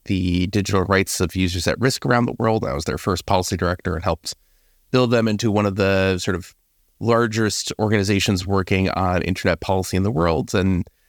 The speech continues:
through that, got to meet a lot of nonprofits, governments, you know, investors, companies big and small. Mozilla was one of those companies, uh, maker of the Firefox browser, was advising them on policy things before they had a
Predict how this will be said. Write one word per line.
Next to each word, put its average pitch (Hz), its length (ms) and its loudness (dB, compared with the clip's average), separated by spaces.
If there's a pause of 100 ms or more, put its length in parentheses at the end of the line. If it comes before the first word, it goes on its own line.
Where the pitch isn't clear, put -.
(120)
through 127 100 2
that, 110 160 2
got 104 200 0
to 104 60 -2
meet 98 240 2
a 90 80 0
lot 90 220 2
of 85 240 -2 (260)
nonprofits, 98 1080 0 (380)
governments, 107 720 0
you 98 120 0
know, 95 80 0
investors, 101 460 2
companies 104 380 0
big 104 160 2
and 98 100 0
small. 98 300 2
Mozilla 101 480 2
was 95 180 0
one 98 160 2
of 95 60 2
those 92 180 0
companies, 95 720 -2 (300)
uh, 92 160 2
maker 95 240 0
of 90 60 -2
the 92 60 -2
Firefox 90 560 0
browser, 87 460 0
was 87 200 0
advising 90 400 2
them 90 100 2
on 85 100 0
policy 92 380 0
things 90 260 0
before 92 280 -2
they 101 100 2
had 135 160 2
a 101 80 0